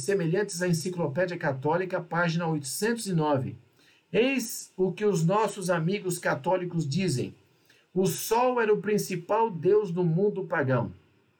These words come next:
Há, em verdade, algo real, augusto sobre o sol, tornando um perfeito emblema de Jesus,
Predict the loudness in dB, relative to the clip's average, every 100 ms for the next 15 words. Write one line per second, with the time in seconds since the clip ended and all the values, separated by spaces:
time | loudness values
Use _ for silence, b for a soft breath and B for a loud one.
0 | _ _ _ _ 2 2 2 0 2 2
1 | 2 2 2 0 -6 -6 0 2 2 2
2 | 2 2 4 2 2 -2 -10 b b b
3 | 0 2 4 4 2 2 0 -2 -8 -4
4 | -4 -2 -2 0 0 0 -4 b b b
5 | b 2 4 4 2 2 0 -2 0 0
6 | 2 2 0 -4 -4 -2 -2 -2 -2 0
7 | 2 2 2 0 -2 -4 -2 -2 -2 0
8 | 0 -2 -6